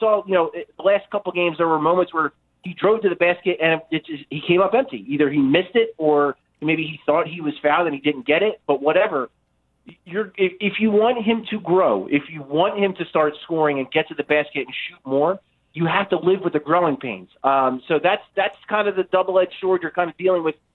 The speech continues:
as, as a Sixers fan, because, too, listen, you're trying to win basketball <laughs> games, too. So as much as you want Ben Simmons to grow, and as much as growing will help you win games, um, sometimes him not doing that and him just playing more of that facilitator role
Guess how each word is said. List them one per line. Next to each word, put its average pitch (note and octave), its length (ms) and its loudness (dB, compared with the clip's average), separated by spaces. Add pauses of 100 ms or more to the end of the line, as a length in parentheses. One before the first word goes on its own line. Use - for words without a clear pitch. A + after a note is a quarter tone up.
(260)
as, E3 200 2
as D3+ 100 -4
a D#3 80 -8
Sixers A#3+ 300 -6
fan, E3 180 2
because, G3+ 220 -2 (100)
too, C4 140 2
listen, A3 300 2 (360)
you're - 100 -10
trying C4+ 220 2
to G#3+ 60 4
win D3 220 2
basketball E3 580 0
<laughs> - 40 -8
games, C3+ 220 0 (100)
too. E3 120 -4
So D#3+ 160 2
as D3+ 100 -4
much G#3+ 180 2
as - 80 -10
you G3 60 -6
want G3 220 0
Ben F3+ 240 2
Simmons F#3+ 240 0
to D#3 80 -4
grow, D3+ 440 2 (280)
and E3 80 4
as E3 160 -2
much G#3 180 0
as E3 140 -10
growing G3 420 0
will E3+ 240 -2
help - 220 -6
you F#3 100 -16
win C#3+ 220 -4
games, A2+ 340 -2 (480)
um, D3 380 2
sometimes G3+ 580 -2
him F#3 300 -2
not F#3+ 280 -2
doing C#3+ 200 0
that C3 180 2
and C3+ 100 -2
him F#3 160 0
just F3 200 -8
playing F#3+ 280 2
more E3 200 2
of D#3+ 60 0
that D#3+ 140 2
facilitator E3+ 680 0
role D#3 400 2